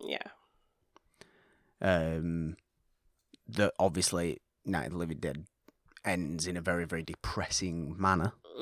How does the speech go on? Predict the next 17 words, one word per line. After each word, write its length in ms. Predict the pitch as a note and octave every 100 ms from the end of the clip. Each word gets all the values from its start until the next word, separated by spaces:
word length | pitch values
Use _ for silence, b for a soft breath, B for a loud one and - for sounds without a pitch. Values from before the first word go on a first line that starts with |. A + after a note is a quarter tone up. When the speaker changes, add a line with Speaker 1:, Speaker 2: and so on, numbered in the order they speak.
| D#3+
Speaker 1:
Yes. 460 | C3+ - - - A3+ b b b b
Speaker 2:
Um, 540 | - E2+ D#2+ D2+ C#2 D2 _ -
and 560 | G#2+ G2 - - - E3+
to 120 | -
a 40 | A2+
lesser 360 | G#2+ - -
extent, 480 | G2 - - F#2 F#2+
Blackula 560 | A2 G2 - E2+ E2 D#2
ends 240 | D#2 E2
in 120 | E2
a 160 | B1 D2+ - _ -
sad 480 | - - B2 A#2+
manner. 380 | D2+ - - B2+ - _ _ -
But 540 | A2 G2 - - - - _ _ _ _ _ _ _ _ _ _ _ -
I 100 | A#2
just 220 | A2 -
think 440 | A2+ G2 - -